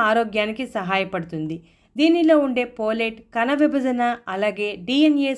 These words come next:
సంశ్లేషణకు సహాయపడుతుంది. పొటాషియం అనేది నరాల పనితీరు మరియు రక్తపోటు నియంత్రణకు చాలా అవసరం. డైటరీ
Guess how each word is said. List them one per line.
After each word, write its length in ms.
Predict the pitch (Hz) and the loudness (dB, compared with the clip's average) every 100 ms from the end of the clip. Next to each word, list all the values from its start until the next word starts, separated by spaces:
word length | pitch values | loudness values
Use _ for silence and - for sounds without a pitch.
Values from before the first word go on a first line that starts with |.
| 233 | -6
సంశ్లేషణకు 720 | 208 208 220 214 220 214 208 190 | -8 -8 -10 -8 -8 -8 -8 -8
సహాయపడుతుంది. 840 | 175 175 208 208 180 180 165 160 165 - _ _ - | -4 0 0 0 -4 -4 -6 -6 -8 -16 _ _ -6
పొటాషియం 580 | 262 330 311 320 320 294 214 | 0 2 2 0 0 0 -4
అనేది 340 | 220 226 220 214 - _ _ 214 | -2 -2 -4 -6 -10 _ _ 0
నరాల 340 | 226 277 311 302 | 2 4 2 2
పనితీరు 480 | 240 240 247 240 240 233 202 | -2 -2 -4 -4 -6 -8 -8
మరియు 240 | 196 202 214 196 | -6 -4 -4 -4
రక్తపోటు 540 | 190 247 240 233 233 214 | -4 -6 -2 -2 -2 -4
నియంత్రణకు 680 | 202 226 247 247 233 226 202 - _ _ - | -2 -2 -2 -2 -4 -4 -10 -12 _ _ -2
చాలా 320 | 226 226 233 - 170 | 2 4 2 0 -4
అవసరం. 360 | 165 165 165 165 _ _ _ _ | -4 -4 -8 -10 _ _ _ _
డైటరీ 420 | 185 269 320 330 | 2 2 2 -2